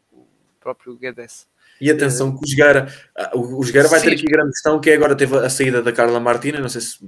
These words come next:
Speaker 2: eu acabei por não publicar, porque o tempo agora não chega para tudo, mas o, o dessa po-, saiu, teve ali a saída da Carla Martina, a mexicana, que era uma das, uma das estrangeiras, e portanto o Jogueira teve ali, tá ali uma, tem ali uma, um problema agora para, para, para solucionar,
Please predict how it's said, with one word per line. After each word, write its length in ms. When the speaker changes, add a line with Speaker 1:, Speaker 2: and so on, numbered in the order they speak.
Speaker 2:
eu 220
acabei 220
por 120
não 100
publicar, 380
porque 260
o 60
tempo 220
agora 120
não 80
chega 160
para 140
tudo, 200
mas 160
o, 320
o 80
dessa 280
po-, 260
saiu, 280
teve 160
ali 160
a 60
saída 220
da 80
Carla 260
Martina, 540
a 40
mexicana, 520
que 60
era 100
uma 100
das, 140
uma 220
das 100
estrangeiras, 560
e 60
portanto 300
o 40
Jogueira 260
teve 160
ali, 340
tá 160
ali 100
uma, 180
tem 220
ali 80
uma, 240
um 400
problema 360
agora 320
para, 220
para, 260
para 160
solucionar, 600